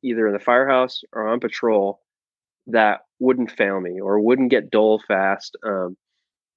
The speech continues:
so that's why we made 'em thick, durable. We, uh, gave 'em wood handles so they would last longer. I mean, the, the sharpened edge is at a certain degree, so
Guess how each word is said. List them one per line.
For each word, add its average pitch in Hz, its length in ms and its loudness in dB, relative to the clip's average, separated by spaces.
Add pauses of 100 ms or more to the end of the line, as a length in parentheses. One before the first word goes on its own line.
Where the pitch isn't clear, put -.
(100)
so 123 120 -4
that's 117 220 2
why 131 100 4
we 123 160 2
made 117 280 2
'em 104 260 0 (1200)
thick, 107 320 0 (120)
durable. 104 840 2
We, 101 460 -2
uh, 92 380 -4 (2250)
gave 117 160 4
'em 101 120 -2
wood 107 200 2
handles 110 380 0
so - 60 -6
they 90 100 -4
would 85 140 -8
last 110 400 0
longer. 110 500 2
I 104 60 4
mean, 101 300 0
the, 98 320 0 (400)
the 104 60 -10
sharpened 113 440 0
edge 113 260 2
is 107 100 -2
at 101 100 2
a 98 40 0
certain 101 260 -2
degree, 110 580 2
so 98 420 -2